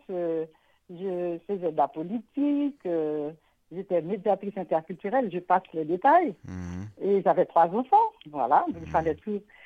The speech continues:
Speaker 1: Et un beau jour, je me suis levée, j'ai eu la chance, le Seigneur m'a fait une grâce, j'ai jamais été malade.
Speaker 2: Mhm.
Speaker 1: J'étais seulement à l'hôpital pour, euh, les accouchements,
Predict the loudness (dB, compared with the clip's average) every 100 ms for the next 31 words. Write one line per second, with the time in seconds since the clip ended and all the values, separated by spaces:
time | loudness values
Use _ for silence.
0 | -20 -2 6 10 10 8 2 4 2 2
1 | 0 0 -6 -18 -8 -4 -4 -4 -4 -2
2 | -2 -2 0 0 -2 _ -20 -20 -10 4
3 | 6 8 6 4 0 -2 -2 -4 -4 -2
4 | -2 -4 -4 -4 -2 -2 -2 -4 0 2
5 | 2 -2 -4 -2 2 2 0 -6 _ _
6 | _ -18 -8 -8 -6 -6 -4 0 2 0
7 | -4 -2 -2 0 -2 0 0 0 0 0
8 | -2 -2 -12 -10 -10